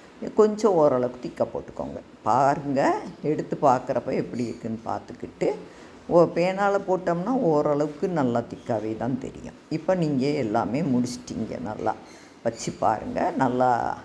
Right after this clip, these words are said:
அதே மாதிரி இருக்கா, எல்லாமே நம்ம போட்டுட்டோமா அப்படின்னு ஒரு தடவைக்கு ரெண்டு தடவை நல்லா செக் பண்ணிட்டு,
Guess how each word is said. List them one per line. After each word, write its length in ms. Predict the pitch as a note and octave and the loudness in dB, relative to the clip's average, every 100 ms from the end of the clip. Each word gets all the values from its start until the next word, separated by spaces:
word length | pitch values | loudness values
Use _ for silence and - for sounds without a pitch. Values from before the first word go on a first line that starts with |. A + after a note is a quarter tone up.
| - - | -16 -10
அதே 480 | A2 A#2+ B2+ C3 | -4 -2 0 0
மாதிரி 380 | D3 C3+ A2+ G#2 | 0 0 -2 -4
இருக்கா, 520 | A2 A2 - A2+ A2 - - - | -8 -8 -2 0 0 -4 -14 -8
எல்லாமே 680 | A2 B2 A#2+ A#2+ A2+ B2+ | -2 2 2 2 0 0
நம்ம 260 | D3 B2 G#2 - | 0 -2 -4 -4
போட்டுட்டோமா 720 | A#2 - - - G#2 A2 A2 - - - - - | -6 -6 -8 -6 -4 -4 -6 -8 -14 -20 -20 -4
அப்படின்னு 720 | A2+ A2 - A2 B2+ A#3 C#4+ - - | -2 -2 -4 -4 0 0 0 -6 -8
ஒரு 220 | A2+ A#2+ | -4 -2
தடவைக்கு 480 | - G#2+ B2+ C#3 - - | -2 0 0 0 -8 -4
ரெண்டு 240 | D3+ B2 | 0 0
தடவை 240 | A2 G#2+ A#2+ | 0 0 -2
நல்லா 300 | A2+ A2+ A2+ | -2 -4 -4
செக் 340 | - - - - | -6 -10 -10 -2
பண்ணிட்டு, 800 | B2+ G#2+ A2 - - C3+ G4+ | 0 0 -4 -4 0 0 0